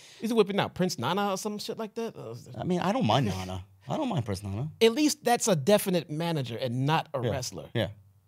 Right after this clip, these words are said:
Speaker 1: Nana can do Nana stuff, and that's cool. But you put him with Tretch and with fucking Parker Boudreaux, and it's like, he, this is
Speaker 2: That
Speaker 1: a
Speaker 2: was doomed to
Speaker 1: fail-,
Speaker 2: fail.
Speaker 1: this is a failed stable.
Speaker 2: It was worse than Hit Row. <laughs> Anyway,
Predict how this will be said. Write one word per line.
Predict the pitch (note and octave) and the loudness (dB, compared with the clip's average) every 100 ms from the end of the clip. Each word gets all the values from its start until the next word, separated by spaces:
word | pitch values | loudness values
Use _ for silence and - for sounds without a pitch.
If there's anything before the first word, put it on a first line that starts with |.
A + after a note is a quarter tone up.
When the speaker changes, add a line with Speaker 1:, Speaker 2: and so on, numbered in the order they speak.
| _ | _
Speaker 1:
Nana | C3 A3+ C4 | 2 4 4
can | A#3+ F#3 | 2 2
do | A3+ | 4
Nana | F#3 F#3+ F#3 E3+ | 4 4 2 0
stuff, | - F#3 F3+ - | 0 2 0 -2
and | D#3+ C#3+ | -2 0
that's | D#3 | 0
cool. | - G#3+ D3 | 0 0 2
But | F#2+ B2+ A#2 | 0 -4 -2
you | E3 | -4
put | E3 G#3+ | 0 0
him | F#3+ | 0
with | E3+ - | -2 -4
Tretch | - F#3+ F#3+ - | -4 -2 -2 -2
and | D3 | -4
with | D3+ - | -4 -4
fucking | E3+ D#3+ C#3 | -4 -2 -2
Parker | E3+ E3 D#3 | -2 -4 -4
Boudreaux, | C#3 B2 E3+ C#3 A#2+ | -4 -2 -2 0 -2
and | A2+ | -4
it's | A#2+ C3 | -6 -4
like, | B2+ | -4
he, | A#2 C3+ - _ - | -4 -10 -12 _ -6
this | D3 | -4
is | C3+ | -2
Speaker 2:
That | G2 | -2
Speaker 1:
a | |
Speaker 2:
was | G2+ | 2
doomed | B2 B2+ | 2 0
to | |
Speaker 1:
fail-, | A#2 D3+ A2 | 0 0 0
Speaker 2:
fail. | - - | -6 -8
Speaker 1:
this | |
is | E3 | -8
a | |
failed | - C3 G#2+ | -4 -4 -4
stable. | - B2 - - | -4 -6 -6 -12
Speaker 2:
It | |
was | A#2 | -8
worse | G2 C3 | -2 0
than | C3+ | 4
Hit | C3+ | 4
Row. | - G#3 C3+ - _ _ _ _ _ _ - | 4 0 -4 -14 _ _ _ _ _ _ -10
<laughs> | - - - - - - - - - _ | -8 -12 -20 -20 -20 -20 -20 -20 -20 _
Anyway, | C3+ A#2 | 4 4